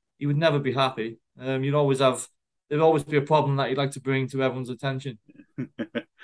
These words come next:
Speaker 2: always remember that, um, that promotion season, uh, and you were in and around the squads, that we went down to Exeter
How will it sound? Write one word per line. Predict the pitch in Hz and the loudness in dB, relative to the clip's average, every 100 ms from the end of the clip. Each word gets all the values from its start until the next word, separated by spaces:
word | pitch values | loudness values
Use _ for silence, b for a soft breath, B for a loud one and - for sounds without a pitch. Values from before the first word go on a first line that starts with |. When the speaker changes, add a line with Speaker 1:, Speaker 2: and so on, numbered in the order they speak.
| B B | B B
Speaker 2:
always | 101 113 127 131 127 | 2 4 6 4 4
remember | 123 127 127 | 4 6 6
that, | 123 123 | 6 6
um, | 131 131 127 127 - _ _ _ _ _ _ _ _ _ _ _ _ | 4 0 -2 -4 -10 _ _ _ _ _ _ _ _ _ _ _ _
that | 127 127 | -2 0
promotion | 151 135 143 147 156 139 | 0 4 4 4 -2 -2
season, | 135 127 113 113 104 _ _ _ | -2 -2 -2 -6 -10 _ _ _
uh, | 117 113 | 0 2
and | 117 | 2
you | 123 127 | 4 6
were | 127 | 6
in | 139 | 6
and | 135 127 | 4 4
around | 123 135 131 | 4 4 2
the | 131 | -2
squads, | - 113 117 117 | 2 2 2 2
that | 131 131 143 139 | 2 2 0 -12
we | 147 139 | -6 0
went | 139 135 | 2 4
down | 139 139 | 2 2
to | 139 120 - | 0 -4 -2
Exeter | 143 147 - 123 113 110 | -6 -6 -10 -4 -4 -4